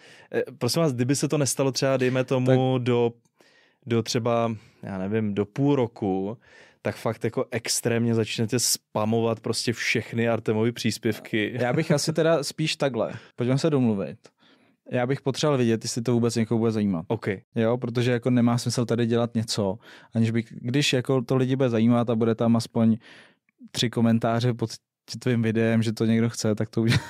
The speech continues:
Speaker 2: <laughs> ne, kecám, kolik, kolik tam má být komentářů, aby to dávalo smysl. Já nevím, prostě, když se tam
Speaker 1: Udělejme to
Speaker 2: ozve
Speaker 1: jinak.
Speaker 2: dostatek
Speaker 1: Udělejme
Speaker 2: lidí.
Speaker 1: to jinak.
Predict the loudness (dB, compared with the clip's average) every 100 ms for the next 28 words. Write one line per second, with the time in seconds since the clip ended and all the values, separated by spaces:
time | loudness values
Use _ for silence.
0 | -18 -20 -20 -8 -8 _ _ -10 -8 -2
1 | 0 0 -2 0 0 -2 0 -4 0 2
2 | 2 2 0 0 0 0 0 0 0 -2
3 | -4 -4 -20 -20 -20 -20 -20 -14 -4 0
4 | 0 -2 -6 -4 -2 2 2 0 -2 -2
5 | 0 2 4 4 4 4 4 4 2 0
6 | -2 0 2 4 6 4 4 2 -2